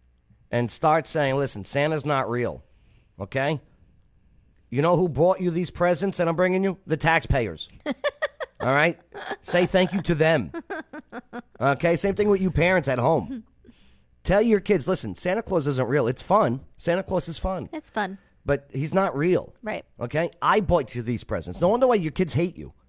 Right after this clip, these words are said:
Speaker 2: <laughs> Right? They don't even know you're buying them.
Speaker 1: Right.
Speaker 2: Do 'em a solid and let them respect you a little bit more <laughs> when they find out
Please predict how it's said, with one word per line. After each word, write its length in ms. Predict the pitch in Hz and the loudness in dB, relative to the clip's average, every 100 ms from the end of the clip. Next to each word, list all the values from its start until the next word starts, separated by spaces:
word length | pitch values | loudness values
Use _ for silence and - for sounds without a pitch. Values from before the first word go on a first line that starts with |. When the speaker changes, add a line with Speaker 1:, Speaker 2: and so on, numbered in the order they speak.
| _ | _
Speaker 2:
<laughs> 100 | 262 320 262 339 | -10 -8 -8 -6
Right? 320 | - 285 294 - | -2 -2 -2 -6
They 100 | 277 | -4
don't 240 | 294 330 - | -4 -4 -8
even 300 | 285 269 240 | -8 -8 -6
know 100 | 240 | -8
you're 320 | 254 196 226 | -8 -10 -8
buying 340 | 196 180 80 | -8 -8 -12
them. 140 | 78 110 | -6 0
Speaker 1:
Right. 480 | 196 214 - - - - _ _ - - - - | 2 0 -4 -18 -18 -20 _ _ -20 -16 -16 -16
Speaker 2:
Do 160 | 202 277 | -10 -6
'em 80 | 320 | -4
a 80 | 381 | -4
solid 560 | 247 208 226 233 226 - | -2 -2 -2 -4 -6 -10
and 200 | 226 226 | -12 -8
let 240 | 226 233 | -8 -6
them 200 | 247 240 | -8 -8
respect 500 | 214 - - - - | -8 -8 -8 -10 -10
you 100 | 202 | -10
a 40 | 196 | -8
little 240 | 226 247 | -6 -6
bit 160 | 269 262 | -6 -6
more 400 | 226 202 196 233 | -6 -6 -6 -4
<laughs> 40 | |
when 200 | 254 247 | -2 0
they 140 | 349 247 | -2 -4
find 280 | 277 262 | -4 -4
out 200 | 226 208 | -4 -6